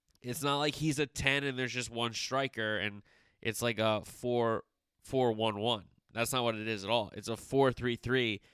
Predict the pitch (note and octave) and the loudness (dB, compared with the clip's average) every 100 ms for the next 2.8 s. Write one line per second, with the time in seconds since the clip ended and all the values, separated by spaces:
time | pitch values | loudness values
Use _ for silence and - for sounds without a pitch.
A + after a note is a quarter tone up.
0 | _ _ _ A#2+ A#2 A2 G#2+ G#2 - _ | _ _ _ -2 0 0 -4 -8 -16 _
1 | _ _ A#2+ B2+ B2 - C#3+ D#3 C#3 B2 | _ _ -4 -2 -2 -2 0 2 2 2
2 | A2+ C3+ C3 B2+ G2+ - A2 | 0 2 2 0 -8 -2 0